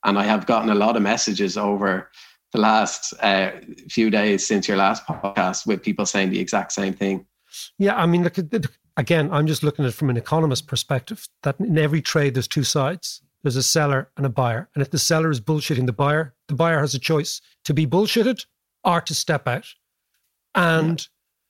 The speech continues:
Speaker 2: we know that house supply is gonna increase once,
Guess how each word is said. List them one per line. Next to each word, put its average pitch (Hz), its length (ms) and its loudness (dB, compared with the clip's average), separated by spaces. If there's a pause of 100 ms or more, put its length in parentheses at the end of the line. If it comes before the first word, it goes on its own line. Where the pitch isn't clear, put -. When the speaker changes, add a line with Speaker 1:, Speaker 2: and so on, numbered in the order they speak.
(140)
Speaker 2:
we 143 160 2
know 175 300 4
that 143 120 0
house 143 240 -2
supply 139 640 0 (420)
is 135 80 -2
gonna 147 220 0
increase 147 460 0
once, 127 400 -2